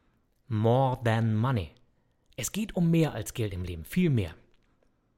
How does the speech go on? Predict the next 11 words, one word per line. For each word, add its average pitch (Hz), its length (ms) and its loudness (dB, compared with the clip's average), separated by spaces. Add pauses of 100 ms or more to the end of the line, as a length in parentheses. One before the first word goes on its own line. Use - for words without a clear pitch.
(920)
Wenn 131 100 2
Sie 151 80 2
darauf 139 300 2
warten, 165 400 0 (240)
dass - 200 -6
Geld 156 240 2
Sie 143 100 -2
glücklich 135 360 -2
macht, 113 320 -4 (540)
werden 113 420 0
Sie 113 240 -4